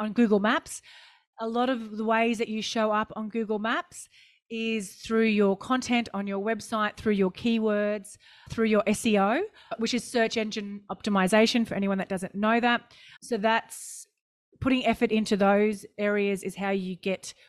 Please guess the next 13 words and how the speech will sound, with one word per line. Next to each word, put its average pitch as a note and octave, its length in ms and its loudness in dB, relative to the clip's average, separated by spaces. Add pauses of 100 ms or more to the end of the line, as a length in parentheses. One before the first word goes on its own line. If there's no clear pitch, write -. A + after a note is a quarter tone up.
(160)
organic A3 600 0 (100)
traction A#3+ 420 -4
with A#3 140 -10
Google. A#3+ 340 0 (560)
And A3+ 600 -2
the A3+ 80 -6
fourth A#3+ 360 -2
space G#3+ 480 -4
is, G#3 160 -8
again, G3+ 400 0
your G3+ 260 -4
organic G3 500 -6 (100)
content. A#3+ 560 -2